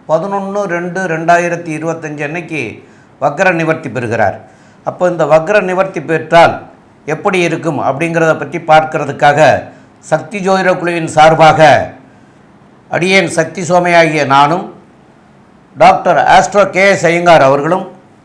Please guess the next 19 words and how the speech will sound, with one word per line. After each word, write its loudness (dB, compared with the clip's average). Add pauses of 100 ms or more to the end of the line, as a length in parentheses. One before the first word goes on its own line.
டாக்டர் 2
ஹரிஹர 4
சர்மா 0
ஐயா 4
அவர்களும் -2 (140)
வந்திருக்கின்றோம். -8 (120)
இப்பொழுது -2 (400)
நம்முடைய -4
குரு -2
வக்கர 2
நிவர்த்தி 0
பலன் 0 (300)
அப்படின்னு -2
சொல்ற -2
போது, -2 (100)
இந்த -4
வக்கரமாகிற 4
தேதி -2
அன்னைக்கு -4